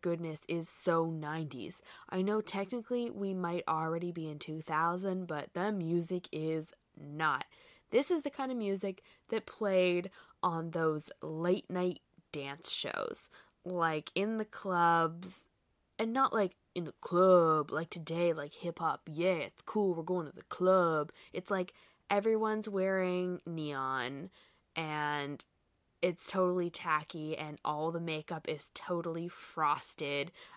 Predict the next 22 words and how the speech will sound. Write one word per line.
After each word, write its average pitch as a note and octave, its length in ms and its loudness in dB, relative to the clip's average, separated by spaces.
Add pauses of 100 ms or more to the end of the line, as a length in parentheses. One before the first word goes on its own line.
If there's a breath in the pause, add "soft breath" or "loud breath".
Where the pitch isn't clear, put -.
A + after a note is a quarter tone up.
as D#3+ 160 -6
well D3+ 300 2
as F3 160 2
the F3 140 -6
tips - 440 -4
of C#3 120 -4
a D3 40 -8
lot C#3+ 240 -2
of F3 60 -2
these G3 220 -4
guys' F#3+ 340 0
hair. D#3 640 -2 (400 loud breath)
It E3+ 200 0
is D#3+ 240 -2
so E3+ 1080 4 (560)
generic. E3 1200 0 (280 loud breath)
It's E3+ 340 -2
incredible. D#3+ 1200 -6 (880)
Maria, G3 560 4
though, D3 320 0 (260 loud breath)
is G#3+ 240 2
dressed F#3 640 0